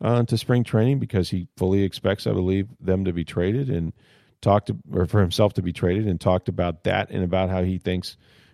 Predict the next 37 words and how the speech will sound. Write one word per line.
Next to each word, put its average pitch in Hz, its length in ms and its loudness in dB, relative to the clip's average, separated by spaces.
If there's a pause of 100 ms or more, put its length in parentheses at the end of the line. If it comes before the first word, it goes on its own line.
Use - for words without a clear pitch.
(120)
uh, 90 180 0
the 95 120 -2
Rays 110 240 4
are 113 40 2
gonna 117 140 2
win 120 140 4
this, 104 160 -2
the - 180 -6
World 110 240 2
Series. - 320 -2
He - 80 -6
really 95 220 2
thinks 101 260 -2
they 98 140 0
have 95 160 0
the 90 80 -8
best 95 260 -2
chance 107 400 -4
and 76 160 -8 (420)
hopes 104 260 2
to - 60 -10
be 95 140 2
part 92 280 4
of 110 140 2
it. - 140 -6
So, 76 340 -6 (220)
uh, 78 360 -6
good 98 200 -2
story 90 240 0
about 82 260 -2
that 85 220 -2
and - 80 -6
lots 90 220 -2
of 80 60 -12
baseball, 82 400 -2
of 78 120 -6
course, 85 320 -2